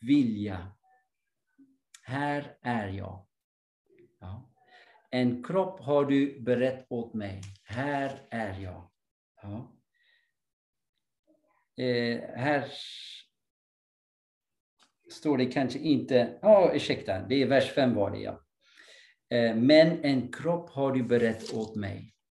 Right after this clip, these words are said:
Okej, så han presenterar sig själv också för att göra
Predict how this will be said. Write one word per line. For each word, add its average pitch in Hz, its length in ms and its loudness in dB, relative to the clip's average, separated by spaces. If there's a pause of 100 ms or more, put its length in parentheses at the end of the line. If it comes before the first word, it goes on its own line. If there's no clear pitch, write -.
(120)
Okej, 120 320 -8
så 127 160 -6
han 131 420 -4
presenterar 123 580 0
sig 113 180 0
själv 120 300 4
också 98 480 -4 (580)
för 135 220 8
att 120 360 -6
göra 117 1120 4